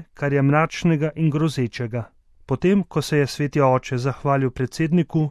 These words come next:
in oblastem, še posebej pa vsem članom kubanske škofovske konference za velikodušno in zavzeto pripravo tega obiska, kakor tudi vsem, ki so molili v ta namen, je dejal:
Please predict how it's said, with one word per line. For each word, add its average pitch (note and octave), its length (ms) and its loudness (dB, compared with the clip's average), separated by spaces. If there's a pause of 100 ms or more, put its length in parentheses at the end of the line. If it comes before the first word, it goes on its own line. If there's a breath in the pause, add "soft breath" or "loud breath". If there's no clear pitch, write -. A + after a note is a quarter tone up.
in C#3+ 180 0
oblastem, C3+ 640 -2 (280)
še - 180 -6
posebej F#3 500 0
pa D#3 200 2
vsem F#3+ 340 0
članom D3+ 480 2
kubanske C#3+ 640 0
škofovske C#3+ 580 -4
konference D3+ 880 -2 (240)
za C#3 140 0
velikodušno D#3+ 920 2
in D3 140 4
zavzeto D3 500 0
pripravo D3 540 0
tega C3+ 300 -2
obiska, C#3+ 680 -4 (240)
kakor C#3+ 340 0
tudi C3+ 280 2
vsem, E3+ 560 2
ki D#3+ 120 -4
so D3 200 0
molili C#3+ 380 4
v C3+ 80 4
ta C#3 180 0
namen, C#3 480 4 (100)
je D3+ 220 -4
dejal: A#2 420 0